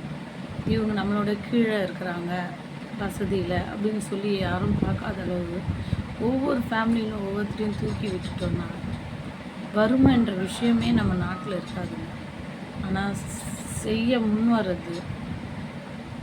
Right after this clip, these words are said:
நம்ம இளைஞர் கையில தான் இருக்கு. அந்த இளைஞரை வளர்க்குற தாய் தகப்பன் கையில தான் இருக்கு. நம்ம எந்த அளவுக்கு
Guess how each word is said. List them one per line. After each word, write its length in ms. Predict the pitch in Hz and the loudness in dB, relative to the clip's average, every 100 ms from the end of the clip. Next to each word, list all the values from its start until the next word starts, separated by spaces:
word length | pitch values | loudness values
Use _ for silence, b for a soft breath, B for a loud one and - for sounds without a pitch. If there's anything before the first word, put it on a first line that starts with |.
| - 240 | -2 0
நம்ம 380 | 190 180 180 | 0 0 0
இளைஞர் 380 | 190 220 220 214 | 2 4 4 2
கையில 440 | 202 185 170 170 180 | 0 0 0 -4 -4
தான் 160 | 185 | -4
இருக்கு. 160 | 175 - - - - - - - - - - - - - - | -6 -8 -8 -10 -12 -10 -10 -8 -8 -8 -10 -10 -10 -8 0
அந்த 200 | 208 220 | 2 4
இளைஞரை 640 | 214 220 247 285 277 247 | 4 6 8 8 6 6
வளர்க்குற 640 | 208 196 196 - 202 202 196 | 4 0 -2 -2 -4 -2 2
தாய் 220 | 202 214 | 2 4
தகப்பன் 440 | 214 190 180 180 170 | 2 0 -2 -2 -2
கையில 360 | 180 170 170 | -4 -4 -4
தான் 100 | 170 | -4
இருக்கு. 240 | - - - - - - - - - | -6 -6 -8 -6 -8 -8 -8 -8 0
நம்ம 300 | 233 247 262 | 4 6 8
எந்த 340 | 269 262 269 285 | 8 8 6 8
அளவுக்கு 340 | 285 285 262 | 6 4 0